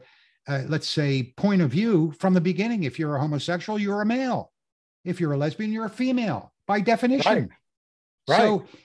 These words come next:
Speaker 1: you know, to say, "Well, you know," and then they get off on the tangents and start identifying with lower forms of animals, you know, "Well, I
Speaker 2: Yeah.
Speaker 1: identify as a, a duck-billed platypus," uh, you know, uh,
Speaker 2: Yeah.
Speaker 1: yeah,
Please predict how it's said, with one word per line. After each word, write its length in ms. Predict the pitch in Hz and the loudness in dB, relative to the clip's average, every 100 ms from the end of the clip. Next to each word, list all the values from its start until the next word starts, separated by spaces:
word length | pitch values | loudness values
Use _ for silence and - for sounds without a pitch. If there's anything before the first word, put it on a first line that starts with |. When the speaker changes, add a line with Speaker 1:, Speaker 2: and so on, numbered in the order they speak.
| - | -4
Speaker 1:
you 100 | 220 | 0
know, 140 | 214 | 2
to 80 | 180 | 2
say, 220 | - 208 | 0 0
"Well, 220 | 190 220 202 | 2 0 0
you 140 | 190 | -2
know," 140 | 202 | -2
and 160 | 190 185 | 0 0
then 100 | 226 | 2
they 100 | 214 | 0
get 200 | 139 156 | 2 2
off 240 | 165 - | 2 2
on 120 | 160 147 | 0 0
the 80 | |
tangents 580 | 127 165 202 160 147 - | 0 -4 -4 -4 -4 -8
and 80 | 139 | -10
start 280 | - 160 131 147 | -4 -4 -4 -2
identifying 720 | 151 170 170 - 170 175 170 | 0 0 0 0 0 0 0
with 180 | 165 - 147 | -2 -6 -4
lower 260 | 160 180 | 0 2
forms 380 | 170 180 185 151 | 2 0 0 0
of 80 | 180 | 0
animals, 500 | 196 277 247 - - | 0 -2 -6 -8 -10
you 80 | 135 | -8
know, 140 | 170 - _ - | -8 -10 _ -6
"Well, 120 | 170 | 0
I 160 | 220 190 | 4 4
Speaker 2:
Yeah. 60 | |
Speaker 1:
identify 480 | 151 175 - 165 165 | 4 2 2 2 2
as 200 | 156 135 | 2 0
a, 260 | 147 135 - _ _ _ _ - | -2 -4 -8 _ _ _ _ -4
a 80 | 147 | 0
duck-billed 580 | 208 202 - 185 143 - | 2 0 4 6 6 2
platypus," 800 | 202 240 - - 147 - - | 2 2 2 0 -6 -6 -4
uh, 260 | 139 127 123 | -2 0 0
you 120 | 135 | 0
know, 240 | 165 147 139 | 0 2 0
uh, 120 | 123 - _ _ | 0 -4 _ _
Speaker 2:
Yeah. 120 | 139 127 - | -2 -2 -2
Speaker 1:
yeah, 60 | 208 | -4